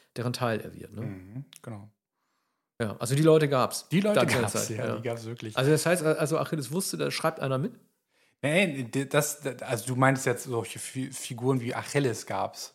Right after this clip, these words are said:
Speaker 1: Nee,
Speaker 2: Also ich
Speaker 1: nee,
Speaker 2: hab dich,
Speaker 1: so
Speaker 2: dann
Speaker 1: die,
Speaker 2: hab ich dich
Speaker 1: die,
Speaker 2: falsch
Speaker 1: nein, nein,
Speaker 2: verstanden.
Speaker 1: nein, nein, also die ganzen, die Poeten. Äh, ich weiß ja,
Speaker 2: Ja, die,
Speaker 1: Sokrates
Speaker 2: die
Speaker 1: nicht,
Speaker 2: Schrift,
Speaker 1: das,
Speaker 2: die
Speaker 1: ja,
Speaker 2: Sch-
Speaker 1: ja, ja, pass auf, aber das meine ich nicht, sondern, äh, gab es,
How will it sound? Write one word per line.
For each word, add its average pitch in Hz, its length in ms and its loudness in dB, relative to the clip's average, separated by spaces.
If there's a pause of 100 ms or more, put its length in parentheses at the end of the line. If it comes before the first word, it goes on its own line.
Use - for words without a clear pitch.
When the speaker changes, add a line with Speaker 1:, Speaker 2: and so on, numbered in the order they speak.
Speaker 1:
Nee, 165 80 6
Speaker 2:
Also 214 80 6
ich 190 40 8
Speaker 1:
nee, - 40 6
Speaker 2:
hab - 120 4
dich, 123 160 -4
Speaker 1:
so 143 60 0
Speaker 2:
dann 131 140 4
Speaker 1:
die, - 20 0
Speaker 2:
hab 127 100 2
ich 135 60 -2
dich 160 100 -4
Speaker 1:
die, - 60 -8
Speaker 2:
falsch 127 240 4
Speaker 1:
nein, 170 120 4
nein, 185 100 2
Speaker 2:
verstanden. 147 200 2
Speaker 1:
nein, 135 160 -2
nein, - 60 -8
also 127 180 -4
die 131 140 -8
ganzen, 143 280 -4
die 123 60 -4
Poeten. 151 560 -4
Äh, 151 120 0
ich 143 140 -4
weiß 214 180 2
ja, 208 40 8
Speaker 2:
Ja, 151 120 10
die, - 40 8
Speaker 1:
Sokrates 170 240 6
Speaker 2:
die 131 60 2
Speaker 1:
nicht, - 120 4
Speaker 2:
Schrift, 151 220 4
Speaker 1:
das, 147 160 2
Speaker 2:
die 131 80 0
Speaker 1:
ja, 160 140 6
Speaker 2:
Sch- 135 160 2
Speaker 1:
ja, 135 220 2 (220)
ja, 143 80 2
pass 170 120 0
auf, 165 120 -2
aber 139 200 -2
das 147 200 -4
meine 175 140 0
ich 165 60 0
nicht, 151 100 -6
sondern, 139 300 -2
äh, 139 160 -2 (400)
gab 156 260 0
es, 170 160 -4